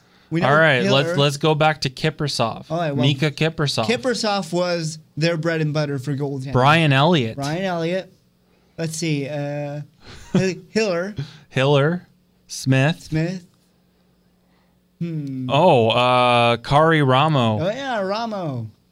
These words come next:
Speaker 2: Uh, Eddie Lack.
Speaker 1: Yeah, Eddie Lack.
Speaker 2: The list goes on and on. It, it, they haven't had a solution in net. I think Mike Smith's a good goalie.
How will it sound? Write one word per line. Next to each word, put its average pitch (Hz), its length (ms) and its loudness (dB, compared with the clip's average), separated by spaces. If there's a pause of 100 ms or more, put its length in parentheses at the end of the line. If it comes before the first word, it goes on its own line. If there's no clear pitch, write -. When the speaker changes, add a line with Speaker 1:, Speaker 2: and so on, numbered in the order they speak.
(180)
Speaker 2:
Uh, 120 840 4
Eddie 139 220 2
Lack. 139 440 2 (720)
Speaker 1:
Yeah, 185 280 -8
Eddie 160 280 -6
Lack. 165 340 -10
Speaker 2:
The 135 140 0
list 165 320 0
goes 165 260 4
on 143 240 6
and 139 140 4
on. 127 480 2
It, - 240 0
it, 127 260 -10
they 135 140 2
haven't 147 500 2
had 139 300 2
a 143 80 0
solution 135 580 -2
in 123 140 2
net. 143 180 0
I 147 120 0
think 240 180 2
Mike 180 240 2
Smith's 165 260 0
a 143 60 -4
good 131 200 0
goalie. 127 440 -2